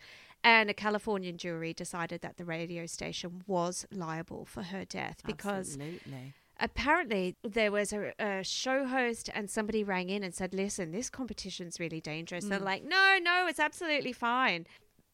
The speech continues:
Speaker 1: Basically, Jennifer's family won ten million.
Speaker 2: Oh, wow. Okay.
Speaker 1: Yeah, they sued. They,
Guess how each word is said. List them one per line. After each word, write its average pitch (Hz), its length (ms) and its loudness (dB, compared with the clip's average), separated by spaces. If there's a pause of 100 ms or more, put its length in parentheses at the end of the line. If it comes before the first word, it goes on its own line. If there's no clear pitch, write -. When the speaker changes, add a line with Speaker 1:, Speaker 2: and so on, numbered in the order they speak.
(140)
Speaker 1:
Basically, 226 520 4 (120)
Jennifer's 240 360 6
family 175 600 0 (100)
won 180 440 0
ten 196 440 -4
million. 160 580 -8 (380)
Speaker 2:
Oh, 180 160 -6
wow. 151 440 -4
Okay. 151 460 -10 (280)
Speaker 1:
Yeah, 180 560 2
they 196 200 2
sued. 208 580 0
They, 208 220 -4